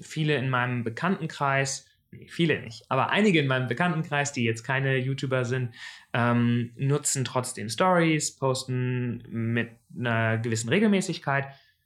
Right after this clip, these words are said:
YouTube, ich meine, wir wissen, wie aufwendig ist es, ein Video zu machen. Das heißt, auch da ist, glaube ich, die Frage, ist die Bereitschaft, ist das Interesse da, wirklich wöchentlich Videos zu machen?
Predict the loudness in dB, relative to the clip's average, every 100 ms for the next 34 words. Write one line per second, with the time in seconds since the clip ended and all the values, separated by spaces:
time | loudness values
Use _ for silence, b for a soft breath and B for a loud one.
0 | B _ _ -14 -2 0 0 -2 -4 -8
1 | _ _ _ _ -14 -6 -2 0 -2 -4
2 | -6 -4 -4 -6 -10 _ -4 -2 0 -4
3 | -6 -4 -4 -2 0 -2 -4 -8 -12 -14
4 | -20 B B B B B -8 -2 2 2
5 | 0 -4 -6 0 2 2 0 0 0 -2
6 | -8 -2 0 2 4 4 2 0 -4 -4
7 | -2 -2 0 0 0 -4 -6 -6 -6 -6
8 | -4 -4 -2 0 0 -2 -4 -4 -2 0
9 | -2 -4 -2 -2 -2 -6 _ _ _ -4
10 | 0 2 2 -2 -8 -12 -12